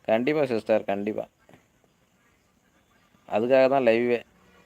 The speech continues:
அது YouTube-ஏ போட சொல்லுவாங்க, வேற ஒண்ணும் கிடையாது. இந்த மாதிரி நண்பர்கள்லாம் கிடைக்கிறதுக்கெல்லாம் லைவ் தான். வீடியோ மட்டும் போட்டா எப்படி? நண்பர்கள் கிடைக்க மாட்டாங்க. நண்பர்கள் கிடைக்கணும்னா லைவ் போட்டா தான் நண்பர்கள்லாம் கிடைப்பாங்க.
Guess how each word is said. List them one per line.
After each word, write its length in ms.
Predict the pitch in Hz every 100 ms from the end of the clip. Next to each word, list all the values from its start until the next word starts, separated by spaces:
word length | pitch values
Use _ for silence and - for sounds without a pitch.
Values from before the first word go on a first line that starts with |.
| _ _ _ _ 98
அது 100 | 101
YouTube-ஏ 400 | 135 165 165 160
போட 140 | 135 127
சொல்லுவாங்க, 380 | 123 107 101 90
வேற 200 | - 104 110
ஒண்ணும் 180 | 110 101
கிடையாது. 240 | 95 90 _ - _ _ _ _ _ _ _ _ _ _ _ _
இந்த 140 | 110 123
மாதிரி 200 | 131 123
நண்பர்கள்லாம் 520 | 131 156 156 160 147
கிடைக்கிறதுக்கெல்லாம் 640 | 131 123 123 123 127 135
லைவ் 200 | 117 123 120
தான். 200 | 113 92 _ _ 113
வீடியோ 260 | 117 135
மட்டும் 320 | 135 127 143 127
போட்டா 260 | 117 127 123 117 110 104 101 101 95
எப்படி? 220 | 98 98 90
நண்பர்கள் 500 | 101 113 120 113 104
கிடைக்க 220 | 98 104
மாட்டாங்க. 340 | 98 87 90 - - - - - - _ _ _ _ _ _ _ _ _ -
நண்பர்கள் 640 | 92 101 120 139 135 123 120
கிடைக்கணும்னா 520 | 117 117 113 113 165
லைவ் 300 | 139 127 123
போட்டா 180 | 123 117
தான் 160 | 147 123
நண்பர்கள்லாம் 460 | 113 113 110 110
கிடைப்பாங்க. 380 | 101 95 92 87